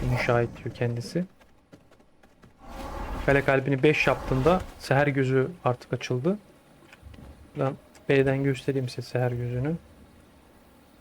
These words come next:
Kale, hakimiyet, aynen. Heh, burada. Seher gözü. Ruh parçacıklarının mevcut konumlarını görürsün falan diyor. Ruh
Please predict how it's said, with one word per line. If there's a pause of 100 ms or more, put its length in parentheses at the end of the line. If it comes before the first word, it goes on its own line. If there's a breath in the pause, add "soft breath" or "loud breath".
(200)
Kale,
hakimiyet, (160)
aynen.
Heh, (320)
burada. (360)
Seher
gözü. (1500)
Ruh
parçacıklarının
mevcut
konumlarını
görürsün
falan
diyor.
Ruh